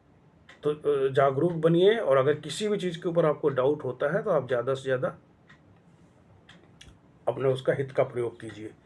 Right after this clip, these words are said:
और मेरा ये वीडियो कैसा लगा, अगर अच्छा लगा तो ज़्यादा से ज़्यादा like कीजिए, subscribe कीजिए, share कीजिए,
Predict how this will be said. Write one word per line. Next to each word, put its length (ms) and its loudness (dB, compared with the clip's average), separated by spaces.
और 140 4
मेरा 320 4
ये 240 6
वीडियो 260 0
कैसा 320 0
लगा, 340 0
अगर 160 -4
अच्छा 280 -6
लगा 260 2
तो 140 -2
ज़्यादा 320 -2
से 120 -4
ज़्यादा 240 0
like 340 -6
कीजिए, 340 -4
subscribe 520 -6
कीजिए, 340 -8
share 300 -6
कीजिए, 380 -18